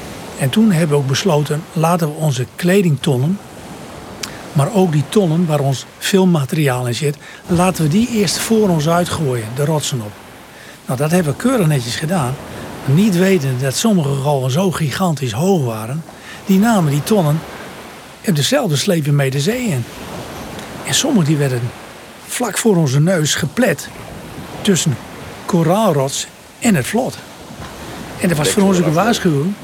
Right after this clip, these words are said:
van: "Jongens, kijk uit, als we springen, dan moet je goed het goede moment uitkiezen." Dus we waren echt aan het tellen, één, twee, drie, en dan kon je springen.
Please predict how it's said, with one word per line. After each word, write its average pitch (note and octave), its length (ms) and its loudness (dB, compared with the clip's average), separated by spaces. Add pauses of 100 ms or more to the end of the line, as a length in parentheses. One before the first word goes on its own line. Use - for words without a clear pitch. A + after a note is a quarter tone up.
(140)
van: E3+ 180 0
"Jongens, D#3+ 340 2 (360)
kijk F3+ 320 2
uit, D#3 200 2
als A3 220 0
we D#3 80 2
springen, A3 560 2 (400)
dan F3+ 160 2
moet F#3+ 160 2
je F3 80 0
goed - 400 0
het - 120 -6
goede B3+ 240 2
moment G3+ 420 4
uitkiezen." C3 460 -2
Dus D#3 160 0
we E3+ 100 2
waren F3 260 2
echt - 220 -2
aan D#3+ 120 2
het C3 160 -4
tellen, A#3 320 2
één, E3 220 2
twee, C3+ 220 0
drie, A3 360 0 (480)
en C#3+ 140 -2
dan G3 180 2
kon A3+ 140 2
je G3+ 60 4
springen. F3 400 0